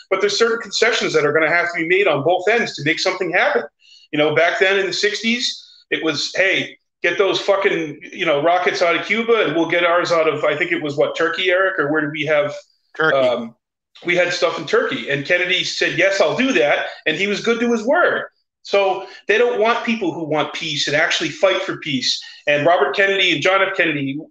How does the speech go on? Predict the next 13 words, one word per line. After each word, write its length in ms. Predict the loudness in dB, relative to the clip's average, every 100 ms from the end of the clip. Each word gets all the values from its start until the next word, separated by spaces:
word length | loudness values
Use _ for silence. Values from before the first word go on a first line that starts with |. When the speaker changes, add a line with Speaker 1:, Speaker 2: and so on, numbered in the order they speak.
| -2
Speaker 1:
uh, 80 | 0
in, 180 | 0
in 100 | 0
my 140 | 2 2
opinion, 360 | 2 2 0
gave 240 | 0 0 2
their 140 | 2
lives 360 | 4 4 2 0
trying 220 | 0 0
to 60 | -2
promote 340 | -2 -2 0
world 240 | -2 -2 -4
peace, 420 | -6 -4 -6 -8